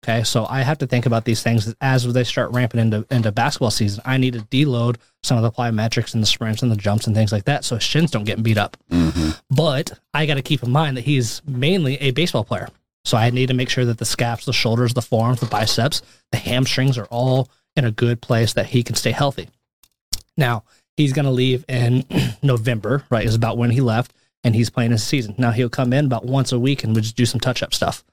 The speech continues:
Speaker 1: right? He'll, he'll squat a set of, you know, three by three.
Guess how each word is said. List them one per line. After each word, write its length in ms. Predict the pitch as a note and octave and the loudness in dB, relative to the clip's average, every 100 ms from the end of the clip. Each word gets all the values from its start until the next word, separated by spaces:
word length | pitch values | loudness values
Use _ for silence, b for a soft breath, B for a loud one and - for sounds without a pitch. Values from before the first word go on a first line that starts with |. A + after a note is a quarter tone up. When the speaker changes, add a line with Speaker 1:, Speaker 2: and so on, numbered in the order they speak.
| _ _ | _ _
Speaker 1:
right? 140 | A2 A#2 | -2 0
He'll, 200 | B2 A2+ | -2 0
he'll 140 | C#3+ B2+ | 0 0
squat 340 | - A#2+ C3+ | 0 0 0
a 40 | B2 | 0
set 200 | - B2+ | 0 0
of, 140 | B2 - | 0 0
you 140 | A#2 | 2
know, 180 | A2 A2 - | 2 0 -2
three 220 | B2 B2 | 2 2
by 160 | B2 A#2 | 0 -4
three. 520 | - C3 A#2 A2 | 0 2 2 0